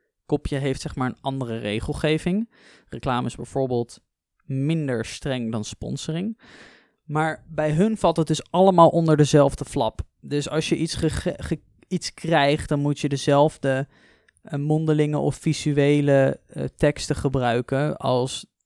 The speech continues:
dat je iets gesponsord hebt gekregen. Dus eigenlijk,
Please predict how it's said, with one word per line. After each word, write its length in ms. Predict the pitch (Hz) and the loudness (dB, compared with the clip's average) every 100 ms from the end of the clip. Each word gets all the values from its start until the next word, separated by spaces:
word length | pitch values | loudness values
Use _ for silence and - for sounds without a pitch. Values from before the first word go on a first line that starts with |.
| _ | _
dat 340 | 151 135 131 | -2 0 0
je 100 | 135 | -4
iets 240 | 135 131 - | -8 -8 -6
gesponsord 520 | 143 - 135 131 131 | -6 -6 -8 -6 -6
hebt 160 | 127 | -6
gekregen. 560 | - - 147 139 - 147 - - _ | -6 -8 -6 -6 -8 -12 -14 -20 _
Dus 140 | 147 | -4
eigenlijk, 500 | - 170 196 208 202 | -2 -2 0 0 -2